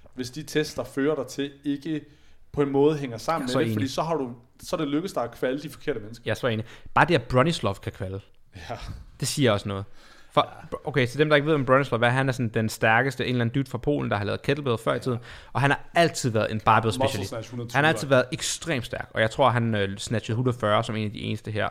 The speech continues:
Speaker 2: og så taber han til Jack Farlow i clean jerket. Men han har aldrig kvalet sådan rigtigt. Han har kvalet dengang, der var fittest i Polen, og så måske igennem en sanctional, fordi at nummer et, nummer Shurunge og Matt Fraser allerede havde en blit,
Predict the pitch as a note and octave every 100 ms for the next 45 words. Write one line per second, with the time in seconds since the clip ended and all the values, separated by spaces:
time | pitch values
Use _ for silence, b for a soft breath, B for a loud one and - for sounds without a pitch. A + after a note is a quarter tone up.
0 | - - - A2+ G#2 G2 - A#2+ G#2+ G#2
1 | G2+ G2 - G2+ G#2+ G2 G2 G2 G2 G2
2 | - B B B B B B _ - B2+
3 | C#3+ D3 C3+ C#3 D#3 - G#2 A2 A#2 G#2+
4 | A2 - G#2+ - A2+ - A#2+ A#2+ A#2 G#2+
5 | G2 G2 A2 A2 G#2 - G2 G#2 - -
6 | A#2 A2 - C3+ B2 A#2+ A2 - A2 A2+
7 | - G#2+ - A#2 G#2 - - B2+ A2 A#2
8 | - D3 - A#2+ A#2 - C3 C3+ D3 A#2
9 | A#2+ B2+ B2 B2 A#2 G#2+ A#2 A2 - A#2
10 | A2 G#2 G#2 G#2 A2+ A#2 b b b b
11 | _ B2 A#2 G#2+ A2